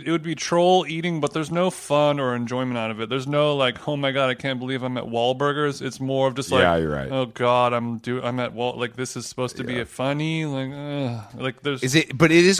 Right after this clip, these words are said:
Speaker 2: is it considered bad, or is it just kinda like whatever?
Speaker 1: Uh, I think it's kind of whatever. I've never heard anyone proclaim, like, "You know what, like,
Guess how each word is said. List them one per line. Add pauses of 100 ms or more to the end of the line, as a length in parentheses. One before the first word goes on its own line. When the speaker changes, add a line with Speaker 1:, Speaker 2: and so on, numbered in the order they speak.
Speaker 2:
is
it
considered
bad,
or
is
it
just
kinda
like
whatever?
Speaker 1:
Uh,
I
think
it's
kind
of
whatever.
I've
never
heard
anyone
proclaim,
like,
"You
know
what,
like,